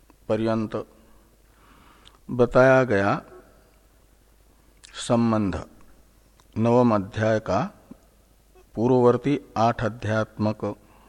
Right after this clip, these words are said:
कर्मकांड के साथ हेतु हेतु मद्भाव संबंध है।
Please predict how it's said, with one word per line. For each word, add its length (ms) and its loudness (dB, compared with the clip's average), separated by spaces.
कर्मकांड 580 0
के 140 -6
साथ 540 -6
हेतु 240 0
हेतु 280 0
मद्भाव 440 -2
संबंध 520 -6
है। 200 -12